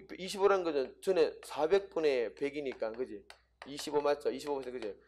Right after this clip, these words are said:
요것도 이십오 퍼센트야. 백이란 것은 전체에서 이십오, 이십오 퍼센트예요. 요것도 마치 이십오 퍼센트예요.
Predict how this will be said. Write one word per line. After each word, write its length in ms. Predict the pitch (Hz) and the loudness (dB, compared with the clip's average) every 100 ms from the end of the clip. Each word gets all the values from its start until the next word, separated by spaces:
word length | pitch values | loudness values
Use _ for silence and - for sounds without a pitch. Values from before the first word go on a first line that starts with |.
| _ - | _ 0
요것도 220 | 190 190 | 2 2
이십오 340 | 143 143 135 131 | 0 0 0 0
퍼센트야. 540 | 139 131 104 101 - | 2 0 2 -4 0
백이란 380 | 156 156 170 151 | 2 6 6 6
것은 340 | 131 123 113 | 6 2 0
전체에서 400 | - 170 151 123 | 0 0 -2 -4
이십오, 300 | 117 127 131 | -6 -2 0
이십오 260 | 123 127 123 | 0 -4 -6
퍼센트예요. 320 | 113 107 87 - _ _ - | -6 -6 -8 -10 _ _ 0
요것도 200 | 160 143 | 2 4
마치 160 | 131 123 | 0 -2
이십오 260 | 120 120 | -4 -4
퍼센트예요. 520 | - - 117 104 90 | -4 -8 -8 -6 -6